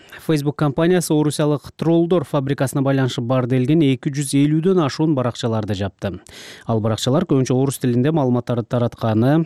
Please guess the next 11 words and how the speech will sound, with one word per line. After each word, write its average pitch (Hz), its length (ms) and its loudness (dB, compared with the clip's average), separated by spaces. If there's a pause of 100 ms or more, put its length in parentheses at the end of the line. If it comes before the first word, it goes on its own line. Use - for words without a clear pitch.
алардын 107 400 0
Кыргызстанда 113 540 -2
кеминде 120 340 2
отуз 131 460 -2
беш 160 340 0
миң 165 160 2
окурманы 135 400 0
бар 110 220 -2
экени 107 180 -2
белгилүү 101 360 -2
болду. 95 360 -4